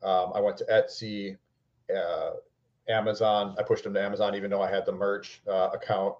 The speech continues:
I also did some on eBay, and, um,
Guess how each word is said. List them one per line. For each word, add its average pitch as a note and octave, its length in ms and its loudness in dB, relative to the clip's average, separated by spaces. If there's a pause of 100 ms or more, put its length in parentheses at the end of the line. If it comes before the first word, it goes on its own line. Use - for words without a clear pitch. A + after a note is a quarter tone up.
(440)
I G2+ 100 6
also G2+ 280 2
did G2 280 -2
some G2 640 2
on F#2 360 0
eBay, G2 360 -2 (380)
and, G2 360 0
um, F#2 460 0